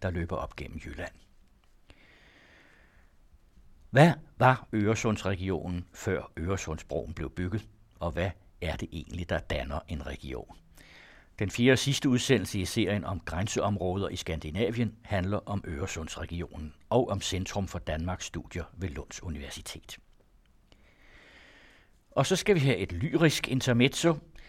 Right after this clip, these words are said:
I Henrik Nordbrands og Jens Winters serie om årets måneder er vi, ligesom kalenderen, nået til juli. Ikke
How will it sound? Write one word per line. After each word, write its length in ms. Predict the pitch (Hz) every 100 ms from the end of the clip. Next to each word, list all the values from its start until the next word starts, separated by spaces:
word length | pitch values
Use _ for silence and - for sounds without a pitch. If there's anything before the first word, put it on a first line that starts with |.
| - - _
I 120 | -
Henrik 300 | 113 117 107
Nordbrands 480 | 98 113 131 117 95
og 140 | 104 95
Jens 200 | 87 80
Winters 320 | 104 - 110
serie 380 | - 101 107 98
om 120 | 98
årets 340 | 87 90 104
måneder 460 | 101 104 151 180 156
er 140 | - 117
vi, 240 | 117 101 -
ligesom 300 | 92 87 78
kalenderen, 540 | - 78 98 127 107 - -
nået 300 | 85 - -
til 120 | 78
juli. 460 | - 87 - - - - - - - - -
Ikke 260 | 139 147